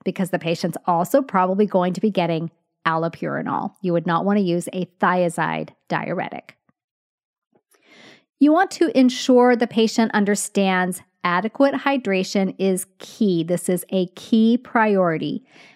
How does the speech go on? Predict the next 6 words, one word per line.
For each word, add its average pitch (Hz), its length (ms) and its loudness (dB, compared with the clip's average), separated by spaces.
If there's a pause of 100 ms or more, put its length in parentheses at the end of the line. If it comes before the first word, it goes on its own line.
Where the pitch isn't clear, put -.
(220)
Being 277 400 6
dehydrated 214 1080 2
puts 202 240 0
the 208 100 -2
patient 190 420 0
at 180 220 -2